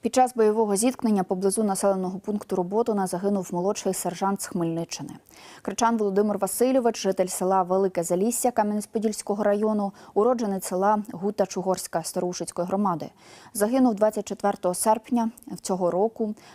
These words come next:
на околиці населеного пункту Роботине Пологівського району Запорізької області в результаті бойового зіткнення збройними силами Російської Федерації. Чоловік отримав поранення, несумісні з життям.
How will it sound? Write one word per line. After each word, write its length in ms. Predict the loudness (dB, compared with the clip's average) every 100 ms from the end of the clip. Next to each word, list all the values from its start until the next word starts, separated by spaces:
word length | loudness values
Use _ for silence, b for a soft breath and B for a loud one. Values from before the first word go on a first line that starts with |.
| 2
на 140 | 2
околиці 420 | 4 2 2 0
населеного 560 | -4 0 0 0 -2 -6
пункту 420 | -2 -2 -2 -2
Роботине 500 | -2 0 0 0 -2
Пологівського 640 | 0 0 0 -4 -10 -8
району 380 | -4 0 2 2
Запорізької 600 | 0 -2 -4 -4 -2 -4 -2
області 560 | -4 0 -2 -2 -10 -12 B B B 0
в 40 |
результаті 580 | 2 2 2 2 0 -2
бойового 420 | -2 0 0 -2
зіткнення 500 | -2 -4 -2 0 0
збройними 500 | 0 0 2 0 -2
силами 480 | -2 -2 0 -2 -4
Російської 480 | -4 -2 -4 -4 -4
Федерації. 640 | -2 0 2 0 -2 -10 -14 B B -2
Чоловік 400 | 2 2 2 0
отримав 320 | 0 -2 -2
поранення, 680 | 0 2 4 2 2 -2 -4
несумісні 680 | -4 -2 -4 -6 -6 -8 -8
з 40 |
життям. 360 | -10 -12 -12